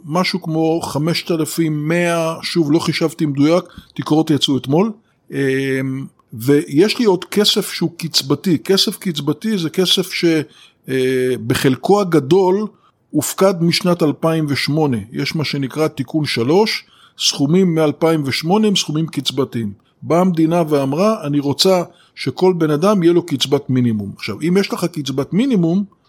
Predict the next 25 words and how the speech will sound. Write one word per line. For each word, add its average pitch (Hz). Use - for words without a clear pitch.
ונשארו 135
לך 214
עדיין 175
כספים 175
קצבתיים, 131
אז 120
אתה 131
יכול 196
למשוך 175
אותם, 170
ולא 147
לשלם 180
להם, 170
לא 165
לשלם 180
עליהם 170
שלושים 147
וחמישה 127
אחוז 110
מס. 98
עכשיו, 120
אני... 143
יש 180
פה 208
עוד 180